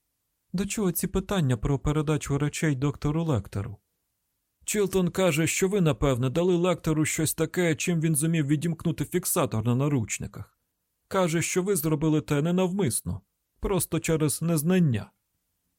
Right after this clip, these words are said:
Інколи очі Кроуфорда ставали маленькими та злими, мов у черепахи. Він спостерігав за її реакцією. «Чілтон хотів залізти вам під спідницю, Старлінг? Ось у чому річ».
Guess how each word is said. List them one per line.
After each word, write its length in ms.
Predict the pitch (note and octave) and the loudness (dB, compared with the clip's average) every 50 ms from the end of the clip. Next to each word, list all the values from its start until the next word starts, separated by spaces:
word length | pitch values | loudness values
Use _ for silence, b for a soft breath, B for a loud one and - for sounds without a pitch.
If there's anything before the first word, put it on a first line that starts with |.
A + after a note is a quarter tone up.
| _ _ _ _ _ _ _ | _ _ _ _ _ _ _
Інколи 560 | - D3+ D#3+ E3 D#3 - A2 G2 F#2+ F#2+ F#2 - | -2 -2 0 0 0 0 0 2 2 2 2 0
очі 280 | - C3+ C#3 - - B2+ | -2 -4 -2 0 -2 -4
Кроуфорда 680 | - - - C#3 C3+ - - B2 A2+ A2 G#2+ A2+ G#2 | -2 0 0 0 0 0 0 0 0 2 2 2 2
ставали 520 | G#2 - - C3+ B2+ C3 B2 A#2+ A2+ G#2 F2+ | 2 0 -2 0 2 2 4 4 4 2 2
маленькими 640 | A2 A2+ A#2 B2 B2+ C3+ B2+ A#2+ A2 - A#2 A2+ A2+ | 4 2 4 4 4 2 2 0 0 2 2 2 2
та 140 | A2+ C3 C3 | 2 0 0
злими, 460 | B2 B2+ C3 C3 G#2+ F2+ E2+ F2+ - _ _ _ _ - | 0 0 0 0 0 0 -2 -6 -8 _ _ _ _ -2
мов 280 | C#3+ C#3 C3+ A#2 - - | 0 2 2 0 0 -2
у 80 | - B2 | -4 -4
черепахи. 680 | A2+ - C3 C3 D3 C#3+ - - G2 E2+ - - - - _ _ _ _ _ _ _ _ _ _ _ _ _ _ _ - | -2 0 0 0 0 -2 -4 -4 -4 -4 -6 -12 -20 -20 _ _ _ _ _ _ _ _ _ _ _ _ _ _ _ -6
Він 280 | - B2 C#3 C3+ B2 A2 | -2 0 2 2 2 0
спостерігав 720 | - - - C#3 - - - C3+ C3 C3+ A#2+ D3+ C#3 A2 | -2 -4 -4 -4 -4 -2 -2 0 0 0 -2 -2 -2 0
за 160 | G#2 F#2+ G2 | 0 2 2
її 220 | F#2+ F#2 F#2+ G2+ G#2+ | 2 2 2 2 2
реакцією. 720 | A#2 B2+ B2+ G2+ F2+ - - - - F2 D#2+ E2 - - _ _ _ _ _ _ _ _ _ _ _ _ _ _ _ _ _ _ | 2 2 0 0 -2 -4 -8 -10 -8 -8 -10 -12 -16 -18 _ _ _ _ _ _ _ _ _ _ _ _ _ _ _ _ _ _
«Чілтон 480 | - - F3 F#3+ F#3 F3 - F3 E3+ D#3+ | -4 0 2 2 2 2 0 0 0 0
хотів 360 | - - E3+ E3 - G3 E3+ | 2 0 0 0 0 0 0
залізти 440 | C#3+ D3+ E3 E3 F#3 E3+ - - D#3+ | 2 2 2 2 2 0 2 2 2
вам 180 | D#3+ E3+ D#3+ D3+ | 2 2 0 0
під 160 | - E3 - | 0 -2 -2
спідницю, 540 | - - F3 D#3+ F#3 G#3+ A3+ G#3 - - A2+ | 0 -2 -2 0 0 -2 -2 -2 -2 -2 -2
Старлінг? 640 | - - C#3 B2+ - - F2+ F2+ F#2+ - - - _ _ _ _ _ _ _ _ _ - | -2 0 0 0 0 0 -4 -8 -8 -10 -16 -20 _ _ _ _ _ _ _ _ _ -4
Ось 240 | - G#3+ A#3+ - - | -2 -2 0 0 0
у 60 | E3 | -2
чому 320 | - - B2+ A#2 A#2+ C3+ | 0 0 0 2 2 2
річ». 380 | B2+ A#2+ G2+ - - - - _ | 2 0 -2 -4 -6 -14 -16 _